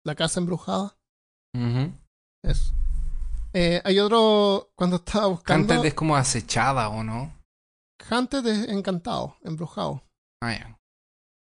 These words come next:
Speaker 1: El, hay otro que es el arzobispo Roy Fail.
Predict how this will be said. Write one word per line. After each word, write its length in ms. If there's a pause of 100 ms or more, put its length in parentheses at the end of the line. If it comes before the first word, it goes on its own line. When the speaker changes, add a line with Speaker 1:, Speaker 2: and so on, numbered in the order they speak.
(180)
Speaker 1:
El, 760
hay 160
otro 360
que 240
es 80
el 100
arzobispo 720
Roy 360 (340)
Fail. 380